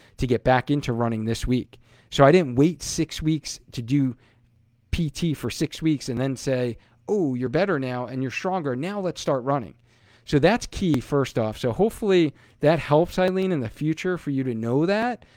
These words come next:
is to find the right medical practitioner that isn't going to tell you to stop running. Because I'm gonna tell you, ninety-nine times <laughs> out of a hundred,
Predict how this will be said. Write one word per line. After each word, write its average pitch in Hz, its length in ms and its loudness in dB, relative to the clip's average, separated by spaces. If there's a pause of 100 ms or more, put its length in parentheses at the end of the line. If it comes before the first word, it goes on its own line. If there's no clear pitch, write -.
(180)
is 131 260 2
to 131 120 0
find 185 360 -4
the 170 60 0
right 143 220 2
medical 143 340 0
practitioner 170 800 -4
that 139 180 0
isn't 143 300 -2
going 135 320 -2
to 117 120 -6
tell 147 280 -2
you 123 180 0
to - 160 -10
stop - 480 -6 (140)
running. 113 380 -6 (840)
Because 123 720 2 (500)
I'm 123 80 -2
gonna 170 100 0
tell 160 320 2
you, 113 400 -4 (1080)
ninety-nine 151 680 0
times 147 600 -6 (100)
<laughs> - 60 -8
out 151 160 -6
of 135 60 -6
a 131 60 -2
hundred, 139 500 -2